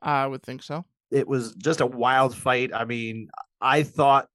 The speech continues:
Speaker 2: for sure Terrence McKinney was going to finish Dober in, like, the first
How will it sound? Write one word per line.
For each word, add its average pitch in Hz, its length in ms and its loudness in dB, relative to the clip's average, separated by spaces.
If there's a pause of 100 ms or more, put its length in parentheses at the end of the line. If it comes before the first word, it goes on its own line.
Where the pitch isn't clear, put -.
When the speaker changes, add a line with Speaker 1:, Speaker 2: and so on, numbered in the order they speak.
Speaker 2:
for 120 180 -4
sure 135 560 0
Terrence 131 320 -2
McKinney 123 340 -6
was 117 120 -6
going 120 300 -4
to 104 60 -10
finish 123 600 -6 (340)
Dober 135 440 0
in, 123 160 -4
like, 107 220 -10
the 110 120 -6
first 120 320 -4